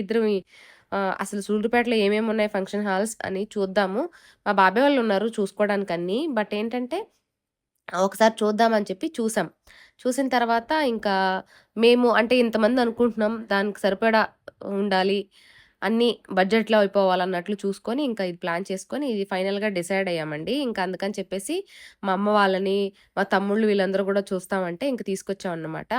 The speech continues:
వాళ్ళందరికైతే చాలా బాగా నచ్చింది. ఆ, ఫైనల్‌గా లక్కీ లవ్లీ, ఆ, ధోతి and హాఫ్ సారీ ఫంక్షన్ చెయ్యి-, చేసేదైతే ఈ ఫంక్షన్ హాల్లోనే.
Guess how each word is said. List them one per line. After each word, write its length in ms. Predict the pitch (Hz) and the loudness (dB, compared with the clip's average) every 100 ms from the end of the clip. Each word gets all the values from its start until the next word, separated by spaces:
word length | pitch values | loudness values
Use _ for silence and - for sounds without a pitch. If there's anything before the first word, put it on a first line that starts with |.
| 233 | 0
వాళ్ళందరికైతే 580 | 180 185 214 247 247 262 214 | 0 -2 -2 -2 -4 -2 0
చాలా 280 | 175 208 226 | 2 4 4
బాగా 180 | 214 214 | 4 2
నచ్చింది. 540 | 226 180 - 175 170 254 - - - _ - | -2 -4 -6 -8 -6 -6 -8 -20 -20 _ -4
ఆ, 40 | 175 175 175 | -2 0 0
ఫైనల్‌గా 440 | 208 247 262 254 | 0 2 0 2
లక్కీ 360 | 233 196 - 254 | 0 0 0 2
లవ్లీ, 380 | 220 208 220 208 - 196 | 4 4 2 -2 -2 -2
ఆ, 20 | 185 180 170 165 - | 0 0 -2 -6 -8
ధోతి 340 | 202 202 208 269 | 0 0 2 2
and 120 | 240 190 | 2 2
హాఫ్ 140 | 196 - | 2 2
సారీ 140 | 208 | 0
ఫంక్షన్ 400 | 208 185 185 214 208 | 2 -2 -2 -4 -2
చెయ్యి-, 280 | 190 185 - 202 | -2 -4 -2 0
చేసేదైతే 580 | 196 226 202 196 254 320 359 - | 0 0 2 2 2 2 0 -4
ఈ 40 | 226 226 | -2 0
ఫంక్షన్ 300 | 202 214 214 | 0 -2 0
హాల్లోనే. 440 | 196 180 170 196 | 0 0 0 -2